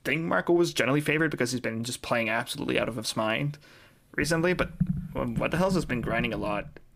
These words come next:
and this seed was,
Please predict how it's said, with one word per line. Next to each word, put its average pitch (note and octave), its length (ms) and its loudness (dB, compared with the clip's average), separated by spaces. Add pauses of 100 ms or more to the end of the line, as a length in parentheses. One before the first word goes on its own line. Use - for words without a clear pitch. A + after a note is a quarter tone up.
(100)
and A2+ 440 -4 (1400)
this D#3+ 200 4
seed - 180 4
was, C3+ 480 4